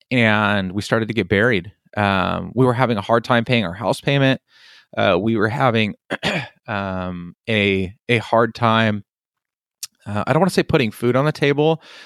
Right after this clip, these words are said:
but definitely we were having to, just to, to count every single penny. And it had been a long time since we had done that. Um, we were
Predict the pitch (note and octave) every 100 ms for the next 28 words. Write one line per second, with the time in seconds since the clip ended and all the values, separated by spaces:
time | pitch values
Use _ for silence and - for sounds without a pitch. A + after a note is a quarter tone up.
0 | - A#2 G#2+ A#2+ C3 A#2+ A2+ A2+ G#2 A2
1 | G#2 G#2+ G2+ - G#2 F2 F2 - _ _
2 | _ _ _ - A2+ - F2+ - - -
3 | A#2+ - G#2+ A#2+ A2+ A#2+ A2+ - A2+ A#2
4 | C#3+ - - - _ - A2+ G2+ G2 F#2+
5 | F#2+ F2+ - B2 A#2+ A2+ G2 G2+ G#2 G#2+
6 | G#2 G#2 A#2 - G#2 G#2 F#2 F#2 F#2+ G#2
7 | A2+ C3+ - G2+ F#2+ F2+ F#2 G2+ G2+ F#2+
8 | F#2